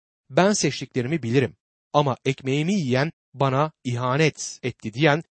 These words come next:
kutsal yazının yerine gelmesi için böyle olacak. Rab İsa Mesih'i ele vermiş olan Yahuda İskaryot'un şahsında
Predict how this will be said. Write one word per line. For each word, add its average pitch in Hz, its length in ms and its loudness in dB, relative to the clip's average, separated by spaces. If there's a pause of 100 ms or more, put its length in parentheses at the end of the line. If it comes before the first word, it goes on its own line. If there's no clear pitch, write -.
kutsal 220 380 4
yazının 165 240 2
yerine 170 340 4
gelmesi 113 440 -2
için 160 260 -4 (260)
böyle 107 240 -4
olacak. - 420 -20 (560)
Rab 220 220 2
İsa 120 320 -4
Mesih'i 120 320 -4
ele 180 280 0
vermiş 104 300 -6
olan 131 260 0 (320)
Yahuda 160 540 2
İskaryot'un 139 560 -2
şahsında 120 640 0